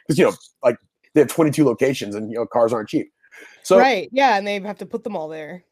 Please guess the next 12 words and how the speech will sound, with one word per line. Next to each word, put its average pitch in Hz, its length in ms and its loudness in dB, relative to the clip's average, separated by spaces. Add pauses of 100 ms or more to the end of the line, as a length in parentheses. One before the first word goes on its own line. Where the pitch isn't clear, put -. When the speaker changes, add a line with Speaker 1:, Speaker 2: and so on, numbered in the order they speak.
(120)
Speaker 1:
Yeah, 131 240 6
and 170 140 2
so 226 80 4
the 220 80 4
dealership 254 460 4
is, 151 240 -2
they're 165 180 0
beholden 156 400 0
to 151 60 2
a 139 40 -2
few 143 140 -8
stipulations. 131 640 -4